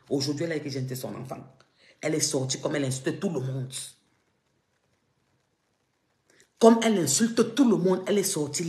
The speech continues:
laver ma mère, laver ma soeur. Aujourd'hui, elle a pris folie tyranne. C'est ton père qui l'a rendu comme ça. Il avait donné rendez-vous à, ve-, à, deux, à, deux, à, à trois heures le matin.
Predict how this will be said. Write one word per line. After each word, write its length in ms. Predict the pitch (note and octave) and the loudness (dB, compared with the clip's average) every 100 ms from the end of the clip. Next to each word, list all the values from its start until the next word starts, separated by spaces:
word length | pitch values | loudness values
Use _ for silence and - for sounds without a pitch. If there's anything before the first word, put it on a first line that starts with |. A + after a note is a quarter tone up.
| D3+ | -4
laver 320 | C3 C3+ D3 | -4 -4 -4
ma 120 | C3+ | -4
mère, 240 | A#2+ B2 - - _ _ _ _ _ - | -8 -10 -14 -20 _ _ _ _ _ -8
laver 360 | C3 C3 C3+ D3+ | 0 2 2 0
ma 140 | C#3 | 0
soeur. 320 | - B2+ A#2+ - - _ _ _ _ - | -2 -4 -6 -10 -20 _ _ _ _ 2
Aujourd'hui, 300 | F#3 C3+ F3+ | 4 6 4
elle 60 | E3 | 4
a 60 | |
pris 160 | D#3 D3 | 0 -8
folie 240 | - C3 | -4 -4
tyranne. 320 | C3 G#2+ A2+ G#2+ - _ _ - | -4 -6 -10 -12 -20 _ _ -2
C'est 220 | - C4 | 6 10
ton 240 | C4 B3+ | 10 8
père 340 | - D#4+ D#4+ D#4+ | 10 10 12 8
qui 100 | D4+ | 6
l'a 140 | A#3+ | 4
rendu 300 | E3 C#3+ C#3 | 2 0 -2
comme 160 | - B2+ | -2 -4
ça. 160 | C#3 - - _ _ _ _ _ _ _ _ _ _ _ _ - | -4 -10 -18 _ _ _ _ _ _ _ _ _ _ _ _ 2
Il 100 | G3 | 4
avait 120 | G3+ | 4
donné 180 | E3 F#3 | 2 0
rendez-vous 520 | D#3 C#3+ C#3+ C3+ F#3 - - - | 0 0 0 0 -2 -4 -10 0
à, 100 | E3 | 2
ve-, 260 | C#3+ - - | 2 2 4
à, 100 | F3+ | 6
deux, 240 | D3+ - G#3+ | 4 2 4
à, 120 | F#3 E3 C3+ - - | 4 4 0 -12 -10
deux, 160 | - - - | -8 -8 6
à, 360 | G3 D#3 - | 8 8 6
à 40 | G3+ | 4
trois 480 | - B3+ F4+ F4+ A#3 | 6 12 12 12 10
heures 140 | C4+ | 8
le 80 | G3 | 8
matin. 380 | D#3+ D#3 G#3 | 6 4 4